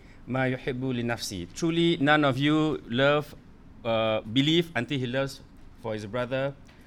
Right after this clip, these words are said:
what he loves for himself. And I think we break this down into, uh, several components. And then the second la-, uh, the last week before we took the break for the year,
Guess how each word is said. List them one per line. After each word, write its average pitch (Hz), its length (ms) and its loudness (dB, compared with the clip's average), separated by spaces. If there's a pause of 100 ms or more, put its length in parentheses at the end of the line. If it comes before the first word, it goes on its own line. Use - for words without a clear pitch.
(220)
what 127 220 0
he 131 140 -2
loves 131 260 6
for 107 80 4
himself. 101 400 0
And 113 80 2
I 123 40 2
think 175 200 2
we 143 40 4
break 135 200 0
this 135 160 0
down 139 180 6
into, 127 480 -2
uh, 110 240 0
several 127 300 -2
components. 131 560 -2 (420)
And 131 160 4
then 151 120 6
the 143 60 4
second 151 340 2
la-, 143 120 4
uh, 120 160 6
the 117 140 2
last 139 300 4
week 147 220 -2
before 135 280 0
we 123 80 -2
took 131 280 -8
the 113 100 -4
break 135 360 2
for 117 160 -6
the 110 100 -4
year, 131 380 4